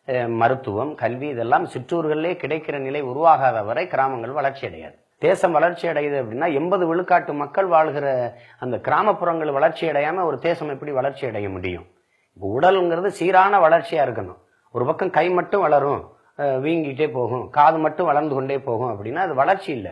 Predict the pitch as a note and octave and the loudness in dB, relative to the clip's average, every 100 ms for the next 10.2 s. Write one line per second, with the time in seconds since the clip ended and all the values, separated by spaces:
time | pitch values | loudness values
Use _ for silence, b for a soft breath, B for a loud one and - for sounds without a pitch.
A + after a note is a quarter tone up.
0 | - F3+ G#3 - - - C3+ D#3+ F3 G3 | -6 -6 -6 -12 -16 -10 -4 0 2 2
1 | A2+ - _ _ _ _ _ - C#3+ F#3 | 0 -12 _ _ _ _ _ 2 4 2
2 | A3+ E3+ D#3+ F3 D#3+ C3 C3 A2+ F#2 - | 2 2 0 0 -2 0 0 -2 -6 -18
3 | - A#2 F3+ F#3 D#3+ D3+ C3+ B2+ D3+ D#3+ | -2 4 4 4 0 -2 -4 -4 -6 2
4 | D3 E3 E3+ D3+ C3+ B2 G#2+ D3+ D3+ C#3 | 6 6 4 2 -2 -6 -6 -6 -4 0
5 | E3+ D#3+ D3 C3+ A#2+ - G2 F#2 C#3 F3+ | 2 2 0 -4 -4 -6 -8 0 2 0
6 | B B B B C#3+ C#3+ A#2 C3+ E3 D#3 | B B B B -4 -2 4 4 4 2
7 | F3 F3 D3+ - E3 D3+ B2+ C3 D#3 C#3+ | 0 0 0 2 0 2 4 4 4 0
8 | B2+ G2+ G#2+ A2+ E3+ - B B - E3 | -2 -4 -4 -2 -2 -4 B B 0 2
9 | F#3+ F3+ D#3 D#3 - D#3 D3+ C#3 A2+ B2 | 4 6 6 6 4 0 -2 -2 -2 -2
10 | A#2 B2+ | 0 -2